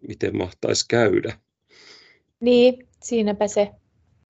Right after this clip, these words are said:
Speaker 2: Ja onhan se sitten niinku tosi monella suomalaisellakin on, joka usein unohtuu, niin tämmönen, ää, pakolaisuuden historia, kun on niin paljon siirtokarjalaisten
Speaker 1: Mm.
Speaker 2: jälkeläisiä.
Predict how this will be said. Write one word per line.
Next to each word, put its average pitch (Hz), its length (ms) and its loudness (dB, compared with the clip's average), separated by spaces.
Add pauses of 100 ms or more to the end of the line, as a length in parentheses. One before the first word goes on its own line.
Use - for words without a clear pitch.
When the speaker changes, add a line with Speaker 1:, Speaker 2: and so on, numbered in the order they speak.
(540)
Speaker 2:
Ja - 120 4
onhan 226 280 0
se 233 120 0
sitten 240 400 2
niinku 226 220 -4
tosi 226 300 -2
monella 240 380 2
suomalaisellakin 185 960 0
on, 175 320 -2
joka 180 440 0
usein 175 400 -4
unohtuu, 170 500 -2
niin 170 180 -6
tämmönen, 165 480 -6 (960)
ää, 180 340 2 (340)
pakolaisuuden 180 800 4
historia, 180 540 -2
kun - 160 -6
on 165 160 -6
niin 170 200 -6
paljon 175 240 0
siirtokarjalaisten 185 1080 -2 (180)
Speaker 1:
Mm. - 100 -6
Speaker 2:
jälkeläisiä. 196 760 0